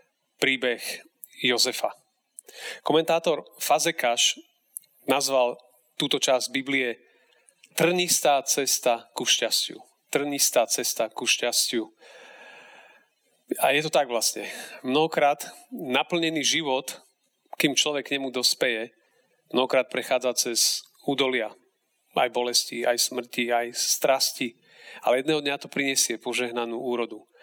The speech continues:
Len keď sa človek dostane do tých zložitejších chvíľ života, vtedy je dôležité nezostať zatrpknutý. Alebo, a, ne-, alebo prestať, alebo nerezignovať na život. A práve tento príbeh, príbeh Jozefa, bude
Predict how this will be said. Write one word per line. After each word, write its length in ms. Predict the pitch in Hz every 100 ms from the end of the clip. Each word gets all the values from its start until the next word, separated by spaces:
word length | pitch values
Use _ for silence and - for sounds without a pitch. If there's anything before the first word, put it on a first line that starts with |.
| - - -
Len 240 | 147 165 - _ - -
keď 160 | -
sa 60 | 170
človek 240 | 185 170 147
dostane 400 | 156 175 160 151
do 80 |
tých 240 | 143 156 120
zložitejších 560 | 147 147 160 147 131
chvíľ 160 | 151 135
života, 480 | 123 131 131 143 143
vtedy 320 | - - 135
je 80 | 123
dôležité 400 | 127 123 - 123
nezostať 480 | 120 127 - 117 113
zatrpknutý. 720 | - - - 120 113 - - _ _ - - - - _ _ _ _ -
Alebo, 560 | 113 113 117 113 117 113 -
a, 320 | - 113 113 113 123
ne-, 240 | 131 135
alebo 400 | - 139 131 123
prestať, 640 | 120 139 - 127 117 - 143
alebo 240 | 127 127
nerezignovať 880 | 143 156 147 135 127 110 104 - -
na 80 | 123
život. 400 | 127 127 104 - _ _ _ _ _ _ _ _ _ _ _ _ _ _ - -
A 80 | 127
práve 320 | 165 202 165 -
tento 320 | 170 196 190
príbeh, 400 | 151 156 123 -
príbeh 320 | 151 160 127
Jozefa, 560 | 131 131 131 147 151 170
bude 400 | 143 131 151